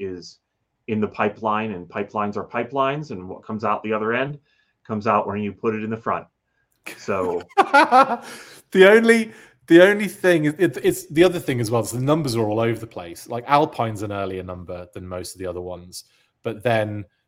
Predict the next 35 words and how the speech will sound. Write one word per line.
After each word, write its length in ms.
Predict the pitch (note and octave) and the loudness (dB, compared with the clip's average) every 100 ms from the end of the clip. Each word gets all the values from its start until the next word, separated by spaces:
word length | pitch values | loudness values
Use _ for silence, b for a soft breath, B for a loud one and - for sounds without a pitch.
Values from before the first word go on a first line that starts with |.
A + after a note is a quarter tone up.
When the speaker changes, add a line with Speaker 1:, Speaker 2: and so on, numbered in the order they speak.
| _ _ | _ _
Speaker 2:
uh, 300 | A2+ G#2 A2 | -2 0 0
Iron 200 | B2+ C3+ | 0 0
Grenadier, 460 | C3 B2 A#2 A#2 A2 | 0 -4 -2 -2 -2
Bat, 360 | A2 G#2+ G#2 A#2 | 0 0 -2 -4
Iron 180 | A#2 | -4
Grenadiers, 760 | A2 A2 G#2 G#2+ G2+ F#2+ F#2 - | -4 -6 -6 -6 -6 -6 -10 -12
and 160 | A2 F#2 | -16 -4
Bam 280 | A2 A2 G2+ | -2 -2 -6
Bam 300 | F2 E2+ G#2 | -12 -12 -6
are 100 | A2+ | -4
all 120 | A2 | -2
later 440 | A#2 C3 D3+ - | -2 -2 -2 -4
numbers 500 | A#2 G2 F#2 F2 F#2 | -8 -8 -10 -14 -16
compared 400 | - A2 G2+ A2+ G#2+ | -14 -14 -6 -6 -4
to 100 | G#2+ | -8
what 140 | G#2 | -10
we 60 | G#2+ | -6
have 180 | G#2 G2+ | -6 -6
in 80 | |
the 100 | G#2 | -4
other 180 | B2 A2+ | -2 -2
list. 200 | G2+ F#2+ | -4 -8
It's 140 | C3+ B2+ | -8 -4
Speaker 1:
Yeah, 220 | C#3 C3+ | 0 0
Speaker 2:
just 100 | C3+ | 0
Speaker 1:
you're 100 | A#2+ | -2
right. 360 | G#2 G2+ F2+ - | -2 -2 -4 -8
So 120 | - | -4
I 80 | A#2+ | -2
don't 140 | B2+ | 0
know 100 | A2+ | -2
what 120 | G#2+ | 4
Speaker 2:
But 120 | G#2 F#2+ | 4 4
Speaker 1:
I'm 60 | |
thinking. 280 | F#2 F2+ - | -4 -14 -16